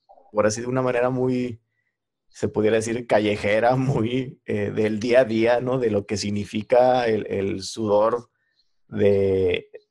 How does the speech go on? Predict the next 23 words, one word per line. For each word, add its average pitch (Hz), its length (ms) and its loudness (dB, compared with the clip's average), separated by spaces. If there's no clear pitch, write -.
de 104 160 2
la 104 80 0
experiencia, 113 760 -2
¿no? 107 100 -2
Muy, 131 320 -2
desde 113 260 0
el 113 80 -2
punto 127 220 -4
de 135 60 2
vista 135 180 0
muy 131 240 -2
vivencial, 120 800 0
tal 120 160 -2
vez 127 100 0
nosotros 127 440 -4
teórico 156 480 0
y 120 140 -2
en 110 80 -2
la 101 160 0
práctica 147 720 -2
junto 110 240 -6
con 110 140 -4
nuestros 107 300 -4